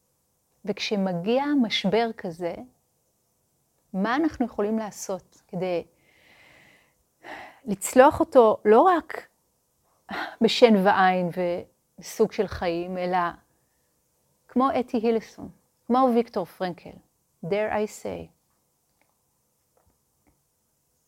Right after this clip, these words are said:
כמו הבודה. איך הבודה היה או הייתה צולחת את המשבר הזה?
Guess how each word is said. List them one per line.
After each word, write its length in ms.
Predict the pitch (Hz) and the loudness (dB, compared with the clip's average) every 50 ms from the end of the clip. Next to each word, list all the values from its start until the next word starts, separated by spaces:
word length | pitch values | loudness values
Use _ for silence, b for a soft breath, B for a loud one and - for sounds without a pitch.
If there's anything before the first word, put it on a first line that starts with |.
| _ _ _ _ - | _ _ _ _ -12
כמו 180 | - 220 233 247 | -4 -2 0 0
הבודה. 380 | 247 240 226 214 202 - 165 - _ _ _ _ _ _ _ _ _ _ _ _ _ _ _ _ _ _ _ _ _ _ _ _ _ _ _ _ _ _ _ _ _ _ _ _ _ _ _ _ _ _ _ _ _ _ _ _ _ _ _ _ _ - | 0 0 0 -2 -2 -2 -8 -14 _ _ _ _ _ _ _ _ _ _ _ _ _ _ _ _ _ _ _ _ _ _ _ _ _ _ _ _ _ _ _ _ _ _ _ _ _ _ _ _ _ _ _ _ _ _ _ _ _ _ _ _ _ -12
איך 200 | 233 - - - | -12 -8 -4 -2
הבודה 400 | 254 214 202 220 208 196 190 175 180 - _ _ _ _ _ _ _ _ _ _ - | 0 2 2 2 2 2 0 -2 -2 -8 _ _ _ _ _ _ _ _ _ _ -8
היה 340 | 185 175 180 185 185 185 185 | -6 -4 -2 0 0 0 -2
או 160 | 202 185 180 - | -4 -6 -10 -8
הייתה 400 | - 180 175 175 _ - 208 196 190 _ _ _ _ _ _ _ _ _ _ _ _ _ _ _ _ _ _ _ _ _ _ _ | -6 -6 -6 -6 _ -6 -6 -6 -6 _ _ _ _ _ _ _ _ _ _ _ _ _ _ _ _ _ _ _ _ _ _ _
צולחת 600 | - - 185 180 185 185 185 - - - - - | -12 -8 -6 -2 -2 -4 -4 -6 -14 -18 -18 -18
את 100 | 196 - | -16 -14
המשבר 440 | 175 175 170 - - 185 180 175 165 170 | -14 -12 -12 -12 -10 -8 -8 -8 -10 -12
הזה? 200 | 170 - - | -16 -20 -20